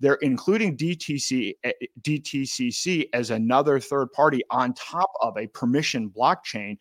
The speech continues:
connected to C B D C. So when, when I'm saying that this stuff is, like, like, I, I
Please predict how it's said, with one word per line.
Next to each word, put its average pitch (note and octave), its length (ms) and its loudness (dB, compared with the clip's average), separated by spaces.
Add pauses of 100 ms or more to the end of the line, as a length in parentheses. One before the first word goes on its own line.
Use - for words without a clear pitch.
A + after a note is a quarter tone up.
(200)
connected D3 520 0
to A#2 80 -8
C C#3 180 -2
B B2 140 -4
D G#2 160 -8
C. B2 340 -4 (460)
So D#3+ 200 8
when, D#3 300 4
when E3+ 160 6
I'm G3+ 140 4
saying G#3 220 0
that D3+ 120 0
this D#3+ 140 -2
stuff D#3+ 320 0
is, B2 260 -4 (640)
like, D3+ 200 2
like, C#3 220 4
I, F3 180 8 (120)
I F3 200 6